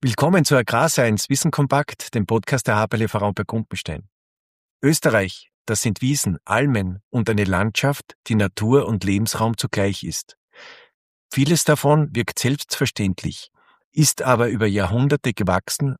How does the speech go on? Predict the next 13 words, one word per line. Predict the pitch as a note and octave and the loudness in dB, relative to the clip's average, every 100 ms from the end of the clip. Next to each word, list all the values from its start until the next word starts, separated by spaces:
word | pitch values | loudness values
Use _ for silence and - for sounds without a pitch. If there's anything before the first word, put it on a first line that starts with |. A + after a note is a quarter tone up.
| - | -4
und | G#2 - | -4 -4
eng | A2 B2+ | 2 4
mit | C#3 A#2+ | 4 2
der | G#2 | -2
Landwirtschaft | F2+ F#2+ G#2+ A#2+ - A#2 - - | 0 0 -2 -4 -2 -4 -4 -6
verbunden. | G2+ G2 F2+ - F2+ _ _ _ _ _ | -2 0 -2 -4 -12 _ _ _ _ _
Unsere | G#2+ A2+ B2 G2 | 0 2 2 0
Kulturlandschaft | - G2 C3+ C3+ A#2 F#2 D2+ - - - | 0 2 4 4 4 2 -2 -4 -10 -16
prägt | - F2 - - | -4 -4 -4 -4
Lebensqualität | F#2 G#2 B2 - - C#3 C#3 - C3+ C#3+ - _ - - - - | 0 0 -2 -4 0 2 0 0 -2 -2 -10 _ -20 -20 -12 2
und | C#3+ - - | 2 2 -4
Tourismus | G#2+ G2+ A#2 - C3+ - | -2 0 0 0 0 0
gleichermaßen. | F#2+ F#2+ F#2 D#2 - - | -2 0 -2 -2 -4 -10